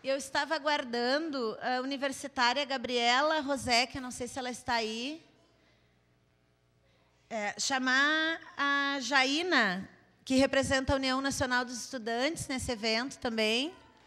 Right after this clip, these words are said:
representando as universitárias. Botar uma cadeirinha ali do lado. E passo, então, de imediato a palavra pra nossa deputada,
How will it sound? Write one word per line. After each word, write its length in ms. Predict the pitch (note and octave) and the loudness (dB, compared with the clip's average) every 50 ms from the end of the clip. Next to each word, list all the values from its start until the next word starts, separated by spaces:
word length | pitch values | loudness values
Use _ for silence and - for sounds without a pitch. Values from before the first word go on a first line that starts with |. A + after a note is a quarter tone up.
| - - - - - - - - - | -20 -20 -20 -20 -20 -20 -14 -8 -6
representando 580 | A#3 G#3 A3+ A#3+ A3+ B3 B3 A3+ B3 B3 A#3 | -6 -2 -2 0 0 0 0 2 2 2 4
as 160 | C4+ B3+ G3+ | 2 2 4
universitárias. 1400 | C4+ B3+ C4 B3 B3 B3+ B3+ A#3+ - - - B3+ A#3+ A#3+ A#3+ B3+ C#4 D4+ E4 E4+ F4 F#4+ F#4 - - - - - - - - - - - - - - - - - - - - - - - - - - - - - - - - - - - - - - - - - - - - - - - - - - - - - - - - - - - - - - - - - - _ - - - _ - _ _ _ _ _ _ _ _ _ _ _ _ _ _ - | 2 2 2 4 4 4 4 4 2 6 10 12 12 12 12 12 12 12 12 12 10 10 8 4 -4 -6 -6 -8 -10 -10 -12 -12 -12 -12 -14 -14 -14 -14 -14 -14 -14 -14 -14 -16 -16 -14 -14 -14 -14 -14 -16 -16 -16 -16 -16 -16 -16 -18 -18 -18 -18 -18 -18 -18 -18 -20 -20 -20 -20 -20 -20 -20 -20 -20 -20 -20 -20 -20 -20 -20 -20 -20 -20 -20 -20 -20 -20 -20 -20 _ -20 -20 -20 _ -20 _ _ _ _ _ _ _ _ _ _ _ _ _ _ -20
Botar 260 | G#3 A3 - A3+ G#3+ | -18 -14 -12 -12 -12
uma 120 | A3 A3+ | -12 -12
cadeirinha 540 | A3 A#3 A3 G3+ A3 G#3+ G3 G#3 G#3 G#3+ G#3 | -14 -14 -16 -14 -14 -14 -14 -14 -16 -16 -16
ali 160 | G#3 G3+ F#3+ | -18 -20 -20
do 100 | F#3 G3 | -20 -20
lado. 160 | G3 F#3 F3+ F3+ F3 F3+ - - _ _ _ _ _ _ _ _ _ _ _ _ _ _ _ _ _ _ _ _ _ _ _ _ _ _ _ _ _ _ _ _ _ _ _ _ _ _ _ _ _ _ _ _ _ _ _ _ _ _ _ _ _ _ _ _ _ _ _ - - - - | -20 -20 -20 -20 -20 -20 -20 -20 _ _ _ _ _ _ _ _ _ _ _ _ _ _ _ _ _ _ _ _ _ _ _ _ _ _ _ _ _ _ _ _ _ _ _ _ _ _ _ _ _ _ _ _ _ _ _ _ _ _ _ _ _ _ _ _ _ _ _ -20 -16 -12 -12
E 60 | B3 | -6
passo, 420 | - D4 C4 C4 C#4+ C#4+ - E4+ | -2 0 2 2 2 0 -2 -6
então, 320 | D#4+ D#4 - D#4 C#4+ D4 D4 | -4 0 2 2 2 2 2
de 100 | D#4 D#4 | 0 -2
imediato 760 | D4+ D4+ D4+ C#4+ A#3 B3+ D4 C4+ B3+ B3+ C4 D4+ D4 E4+ D#4+ | 0 -2 -2 -2 -2 2 4 6 6 8 6 6 4 2 -2
a 20 | |
palavra 640 | D#4 D4+ D4+ C#4+ C4+ B3+ B3 B3 C4+ C4+ C4+ D#4 D4 | 2 2 2 4 6 6 6 6 4 2 0 -2 -2
pra 220 | D4 D4+ D4 C#4 | -2 -2 -4 -2
nossa 280 | C4+ C4 C4 C4 - C#4+ | -2 -4 -4 -4 -4 -6
deputada, 1000 | B3 C4 B3+ - - - - A#3+ A#3 A#3 A#3+ B3+ A#3+ B3 D#4 D#4 E4+ F4+ - - | -4 -4 -6 -8 -6 -2 2 4 6 6 6 4 4 2 0 0 0 -4 -10 -18